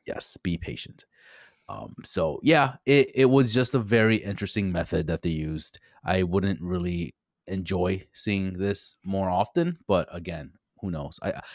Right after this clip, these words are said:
Speaker 2: I did like how cord-, like, like, it was just very, like, structured in a sense, right? Where it was just the big wigs on Xbox talking to you guys just because they wanna clarify some things. And if you're, like,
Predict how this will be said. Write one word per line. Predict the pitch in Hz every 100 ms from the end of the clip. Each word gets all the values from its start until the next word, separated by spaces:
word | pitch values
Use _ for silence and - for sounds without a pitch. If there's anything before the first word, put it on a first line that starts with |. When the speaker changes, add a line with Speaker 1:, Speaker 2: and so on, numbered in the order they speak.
| 139
Speaker 2:
I | 127
did | 139 165 147
like | 147 131
how | 131 117
cord-, | - 123 117 101
like, | - 104 98 -
like, | 107 101
it | 117
was | 113
just | 101 113 87
very, | 101 101 101 95
like, | 90 82 - - _ _ _ _ _ _ _ _
structured | - - - 98 - - 82 76 _
in | - 92
a |
sense, | 87 87 78 - -
right? | 82 87
Where | 67 90 85 - - _ -
it | 110
was | 98
just | 92 90 - - _ _ _ _ _ _ -
the | 87
big | 80 117 110 104
wigs | 110 101 -
on | 90 92
Xbox | 110 - 110 107 - - _
talking | - 98 95
to | -
you | 95
guys | 95 92 90 -
just | - 98 -
because | 90 - 85 80
they | 85
wanna | 82 82 82 78 76 _ -
clarify | - 92 - 80
some | 80 71
things. | - 64 65 - _ - -
And | 98
if | 90 -
you're, | 98 95
like, | 92